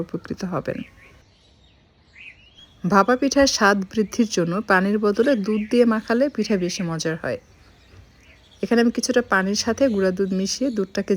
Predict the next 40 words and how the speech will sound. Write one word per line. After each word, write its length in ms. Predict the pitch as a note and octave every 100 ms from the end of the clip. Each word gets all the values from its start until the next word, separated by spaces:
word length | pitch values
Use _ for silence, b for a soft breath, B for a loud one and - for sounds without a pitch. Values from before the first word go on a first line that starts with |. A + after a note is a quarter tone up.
| F#3
জাল 180 | E3+ E3+ -
করে 140 | G#3+ C4
ঘন 140 | E3 D#3
করে 160 | D3 C#3+ C#3
নেব। 120 | - C2+ - F3
আমি 140 | E3+ F3
চার 140 | F#3 -
টেবিল 220 | F#3+ F#3 -
চামচ 200 | F#3 F3+
ভর্তি 220 | F3 E3 F#3
করে 140 | F3+ F3+
গুঁড়া 160 | F3 E3
দুধ 120 | F3+ E3+
ইউজ 160 | D3+ E3 -
করেছি 320 | D3+ D3+ - D#4 B B B -
এবং 140 | F3 F3+ F#3
পানি 180 | G3+ A#3
ব্যবহার 280 | A3+ A3+ A#3 A3+
করেছি 300 | A3 A3 - G#3+
প্রায় 180 | F3+ D#3
এক 60 | C#3+ -
কাপের 240 | C#3+ C3+
মতো। 200 | - - - - - - - -
খুব 120 | F#3+ F3+
ভালোভাবে 360 | G3+ G#3+ A3+ A#3+
মিশানো 320 | G3+ G#3 G#3+ G#3+
হয়ে 160 | G#3 G3+ G#3
গেলে 120 | C4+ G#3+
বেশ 100 | F3+ -
কিছুক্ষণ 400 | F#3 G#3 - G#3 F3
জাল 160 | E3 F3
করে 160 | F#3 G3 B3+
যখন 220 | E3 E3+ F3
দুধটা 260 | E3+ - F3+ F3
ঘন 160 | F#3 F#3 F#3+
হয়ে 160 | E3+ D3+
আসবে, 240 | D3 - C#4+ - B B B -
সেই 160 | A3 A3
পর্যায়ে 320 | A#3 A3 B3+ E4
চুলা 200 | G#3+ F#3+